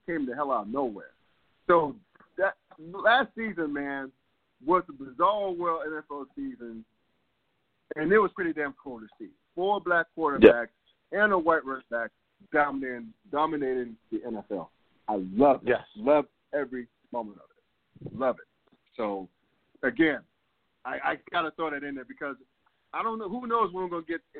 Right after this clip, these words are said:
Speaker 1: some football back, if it's gonna, I don't, if it's done on time. So I gotta
Speaker 2: Mm-hmm.
Speaker 1: revel in as long as I can. But getting back to <laughs> what I was gonna say,
Speaker 2: <laughs>
Speaker 1: that, that, uh, I had to say it because it was, it was just so, it was just so cool to see all that last year. I, it was just so cool.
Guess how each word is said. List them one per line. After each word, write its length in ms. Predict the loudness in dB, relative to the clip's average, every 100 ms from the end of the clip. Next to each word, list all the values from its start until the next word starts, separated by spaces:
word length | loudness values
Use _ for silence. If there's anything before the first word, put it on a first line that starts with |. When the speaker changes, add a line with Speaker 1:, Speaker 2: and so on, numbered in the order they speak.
| -8
Speaker 1:
some 120 | -8 -2
football 380 | -2 2 0
back, 220 | 4 2 0
if 60 |
it's 100 | -6
gonna, 240 | -4 -4 -4 -2
I 60 |
don't, 200 | 0 0
if 120 | -2 -4
it's 120 | -4 4
done 180 | 4
on 160 | 4 -2
time. 240 | -8 -8 -12 _ -2
So 300 | 0 0 -2 _ _ -2
I 80 | 2
gotta 220 | 6 6
Speaker 2:
Mm-hmm. 100 | 4
Speaker 1:
revel 260 | 2 0 -6
in 160 | -10
as 120 | -10 -12
long 220 | -12 -12
as 60 | -10
I 80 | -12 -14 _ -20
can. 140 | -16 -8
But 200 | -8 -2
getting 220 | -4 0
back 200 | -4 -4
to 60 | -6
<laughs> 160 | 0
what 140 | 2 4
I 40 |
was 220 | 2 0 -6
gonna 200 | -10 -8
say, 380 | -8 -8 -6 -6 _ -18
Speaker 2:
<laughs> 220 | _ -16
Speaker 1:
that, 120 | -14 -14 _ _ -12
that, 140 | -8 -6
uh, 140 | -6 -4
I 140 | -4 -4
had 120 | -8
to 80 | -10
say 160 | -8 -10
it 100 | -12
because 240 | -12 -10 -8
it 40 |
was, 100 | -10 -10
it 60 |
was 120 | -14 -12
just 160 | -8
so, 160 | -6 -4
it 40 | -4
was 120 | -6
just 120 | -6 -12
so 280 | -4 -2 -2 -2
cool 180 | -4 -4
to 80 | -6
see 100 | -4
all 140 | -2 -2
that 160 | -8
last 240 | -12 -14 -4
year. 80 | 0
I, 100 | 0 2
it 40 |
was 140 | 0 0
just 140 | -2
so 120 | 0 2
cool. 220 | 2